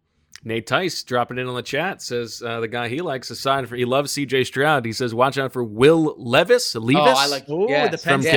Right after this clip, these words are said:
Speaker 1: Kentucky.
Speaker 3: transfer,
Speaker 2: Yeah,
Speaker 3: right?
Speaker 2: yeah, yeah.
Speaker 3: That was
Speaker 2: Penn
Speaker 3: a
Speaker 2: State
Speaker 3: nice job by,
Speaker 2: transfer.
Speaker 3: by them letting him get away.
Speaker 1: Zach
Speaker 3: Their quarterback situation has been outstanding.
Speaker 1: <laughs> Zach goes, "Ooh." <laughs>
Speaker 2: I, I, no, I, I, I like him. And actually, he was in the news today. He's, he's,
Speaker 1: Love it or
Speaker 2: uh,
Speaker 1: leave us.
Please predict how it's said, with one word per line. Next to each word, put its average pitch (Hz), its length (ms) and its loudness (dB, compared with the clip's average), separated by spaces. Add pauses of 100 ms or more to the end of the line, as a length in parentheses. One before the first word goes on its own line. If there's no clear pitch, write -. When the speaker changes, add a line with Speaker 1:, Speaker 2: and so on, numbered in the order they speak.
Speaker 1:
Kentucky. 151 420 2
Speaker 3:
transfer, 156 80 -2
Speaker 2:
Yeah, 170 240 6
Speaker 3:
right? 214 200 -2
Speaker 2:
yeah, 156 380 0
yeah. 175 200 -2
Speaker 3:
That - 60 -20
was 175 120 -4
Speaker 2:
Penn - 20 -6
Speaker 3:
a 262 60 -6
Speaker 2:
State 208 80 -2
Speaker 3:
nice 180 160 0
job 170 260 2
by, 160 200 0
Speaker 2:
transfer. 139 180 -12
Speaker 3:
by 156 180 -2
them 151 260 -6
letting 147 220 -10
him 143 180 -14
get 147 180 -8
away. 123 80 -8
Speaker 1:
Zach 127 260 4
Speaker 3:
Their - 80 -10
quarterback - 480 0
situation 147 560 0
has 139 100 -14
been 143 160 -14
outstanding. 151 580 -12
Speaker 1:
<laughs> - 20 -18
Zach 127 260 2
goes, 110 180 0
"Ooh." 131 640 6 (220)
<laughs> - 200 -20
Speaker 2:
I, 101 140 -12 (220)
I, 98 300 -10 (100)
no, 151 140 -4
I, 139 260 0
I, 135 420 -6
I 139 120 -2
like 165 240 -2
him. 147 100 -16
And 139 80 -8
actually, 160 220 -8
he 165 60 -10
was 151 140 -12
in 175 80 -14
the 165 80 -12
news 165 280 -12
today. 151 360 -8
He's, 120 360 -14 (440)
he's, 131 300 -10
Speaker 1:
Love 123 180 4
it 147 80 4
or 147 60 8
Speaker 2:
uh, - 20 4
Speaker 1:
leave 147 200 4
us. - 420 -8